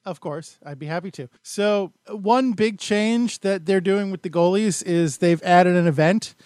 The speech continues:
and that is th-, the goalies are going to have a save streak competition.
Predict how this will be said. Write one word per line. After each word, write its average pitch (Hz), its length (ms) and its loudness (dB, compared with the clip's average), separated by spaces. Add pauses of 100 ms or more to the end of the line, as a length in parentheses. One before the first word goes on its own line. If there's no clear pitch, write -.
(400)
and 175 500 6
that 185 260 10
is 190 480 6 (120)
th-, - 160 -8
the 190 200 2
goalies 220 440 10
are 220 80 8
going 214 280 4
to 190 80 2
have 196 260 6
a 196 160 4
save 214 580 0
streak - 640 -2
competition. 113 680 -4